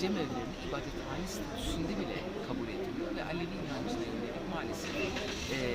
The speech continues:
zaman zaman popülist politikalarla tanıdıklarını, birlikte çalışacaklarını söylüyor olsalar da esas itibariyle bu inanca karşı, e, bir kutuplaştırmayı, karşılaştırmayı tercih ediyor ve tanımıyor.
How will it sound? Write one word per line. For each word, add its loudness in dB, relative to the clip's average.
zaman 4
zaman 0
popülist 0
politikalarla 2
tanıdıklarını, 2
birlikte 0
çalışacaklarını -2
söylüyor 0
olsalar 0
da 0
esas 0
itibariyle 0
bu 0
inanca 0
karşı, 2
e, 2
bir 0
kutuplaştırmayı, 0
karşılaştırmayı -2
tercih 0
ediyor -2
ve -2
tanımıyor. 2